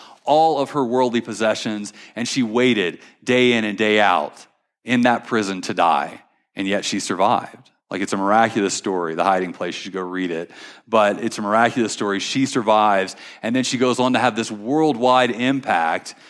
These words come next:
of ministry to people around the world of what does it look like to remain faithful, to be steadfast in your faith, and in joy in the worst of circumstances.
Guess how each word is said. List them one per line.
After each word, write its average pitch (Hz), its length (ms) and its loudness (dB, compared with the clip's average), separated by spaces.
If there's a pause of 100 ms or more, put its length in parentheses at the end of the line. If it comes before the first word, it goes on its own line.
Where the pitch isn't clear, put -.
(180)
of 107 500 2 (220)
ministry 113 840 0
to 107 120 -4
people 104 680 0
around 113 400 2
the 135 80 2
world 90 480 -2
of 104 240 2
what 107 120 0
does 135 140 2
it 143 60 4
look 107 380 -4
like 85 380 2 (260)
to - 140 -2
remain 107 320 2
faithful, 107 680 0
to - 120 -16
be 95 120 -4
steadfast 110 580 0
in 107 80 -2
your 90 120 -8
faith, 120 400 0 (260)
and 104 140 -4
in 98 160 -4
joy 98 500 2
in 101 140 -2
the 90 80 -2
worst 107 500 -2 (260)
of 101 140 -2
circumstances. 92 1080 -2